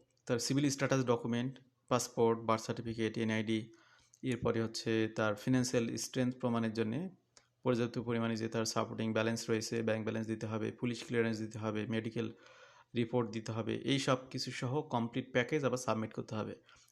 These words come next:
এগুলো সাবমিট করার পরে কানাডা গভর্নমেন্টের পক্ষ থেকে acknowledgement of receipt দিবে। সেটা পাওয়ার, পেলে বোঝা যাবে যে হ্যাঁ, এই ড-, আপনার অ্যাপ্লিকেশনটা সঠিকভাবে সাবমিট হয়েছে। তো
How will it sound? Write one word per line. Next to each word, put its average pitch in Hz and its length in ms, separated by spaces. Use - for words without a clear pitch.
এগুলো 131 180
সাবমিট 135 320
করার 139 180
পরে 165 300
কানাডা 123 200
গভর্নমেন্টের 127 460
পক্ষ 143 220
থেকে 143 240
acknowledgement 113 540
of 117 140
receipt 117 200
দিবে। 117 400
সেটা 143 260
পাওয়ার, 135 300
পেলে 143 260
বোঝা 120 220
যাবে 117 180
যে 117 100
হ্যাঁ, 107 260
এই 117 320
ড-, 110 340
আপনার 107 320
অ্যাপ্লিকেশনটা 135 680
সঠিকভাবে 120 560
সাবমিট 113 420
হয়েছে। 113 400
তো 110 400